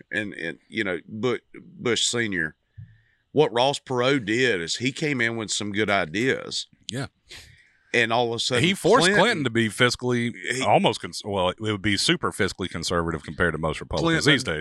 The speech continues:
Speaker 2: days. <laughs>
Speaker 1: Clinton ad-, adapted those ideas, and then the contract with America came, and then Clinton adapted those ideas.
Speaker 2: Yeah.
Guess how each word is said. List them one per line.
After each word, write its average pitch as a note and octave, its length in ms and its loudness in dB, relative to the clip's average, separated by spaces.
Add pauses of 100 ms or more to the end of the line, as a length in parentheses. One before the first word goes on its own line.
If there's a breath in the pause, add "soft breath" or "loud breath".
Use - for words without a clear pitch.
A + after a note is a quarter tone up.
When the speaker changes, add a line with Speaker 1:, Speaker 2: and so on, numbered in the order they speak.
(120)
Speaker 2:
days. - 100 -14
<laughs> - 60 -6
Speaker 1:
Clinton F3 340 2
ad-, D#3 280 2
adapted D3 560 6
those D#3 280 2
ideas, B2 560 0
and C3 180 -2
then D3+ 380 -2
the C#3+ 100 -4
contract C3 560 0
with A2 400 -6
America C#3 460 2
came, G#2+ 560 -2 (480 soft breath)
and C3 160 -2
then C3 260 -4
Clinton C#3+ 360 -2
adapted C3 640 2
those D#3+ 360 0
ideas. D#2+ 800 -2 (140)
Speaker 2:
Yeah. E2+ 160 0